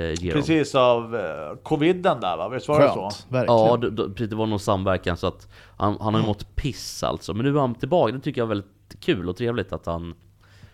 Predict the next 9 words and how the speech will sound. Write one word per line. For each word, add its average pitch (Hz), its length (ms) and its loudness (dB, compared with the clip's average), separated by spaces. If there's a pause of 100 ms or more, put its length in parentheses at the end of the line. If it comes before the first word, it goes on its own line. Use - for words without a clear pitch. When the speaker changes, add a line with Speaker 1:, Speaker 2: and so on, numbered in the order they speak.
(240)
Speaker 1:
att - 80 -20
han 104 80 -6
mår 107 80 0
bättre. - 380 -4
Ja, 113 300 2 (280)
det - 80 -10
känns 107 200 -4
jättebra 117 380 -2
faktiskt. - 420 -18